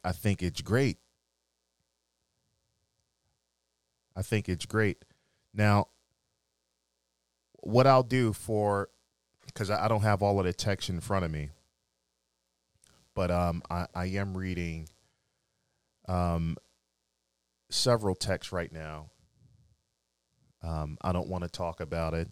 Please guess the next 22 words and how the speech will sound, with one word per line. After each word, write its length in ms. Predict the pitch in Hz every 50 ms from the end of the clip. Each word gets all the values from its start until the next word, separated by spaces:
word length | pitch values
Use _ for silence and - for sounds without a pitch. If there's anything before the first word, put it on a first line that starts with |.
| - -
It's 200 | - - - -
a, 240 | 85 80 80 80 78 -
it's 180 | - 82 - -
a, 200 | 85 80 80 80 - - 78 - -
a 80 | 82
very 300 | 78 78 92 92 90 87
profound 760 | - - 87 82 - - 92 90 87 87 85 85 85 82 85 - _ _ _ _ _ _ _ _ _ _ _ 87
book 420 | 78 - 95 92 87 - - - - _ _ _ _
that 220 | 90 82 78 73
deals 380 | 85 87 90 90 87 87 82 82
with, 580 | 78 85 80 78 80 76 - - - - - _ _
uh, 520 | - 76 76 76 76 78 78 76 76 76 71 - _ _ _ _ _ 85
men 300 | 87 90 92 90 87 87
and 120 | 85 80
depression. 640 | 82 - - - 87 87 82 - 101 98 98 101 95 - _ _ _ _ _ _ _ _ _ _ _ _ _ _ _ _ _ _ _ _ _ _ _ _ _ _ _ _ _ _ _ _ _ _ _ _ _ _ _ _ _ _ _ _ _ _ _ _ _ _ -
And 160 | 95 90 85
we 100 | 90 92
know 220 | 92 92 92 92 90
how 320 | 85 92 90 87 87 85
pervasive 960 | - - - 98 85 76 95 92 95 95 - 95 90 90 85 82 - - - _ _ _ _ _ _ _ _ _ _ _ _
depression 540 | - 85 - - - 104 95 - - 95 87
is 460 | 95 95 92 87 85 85 82 78 -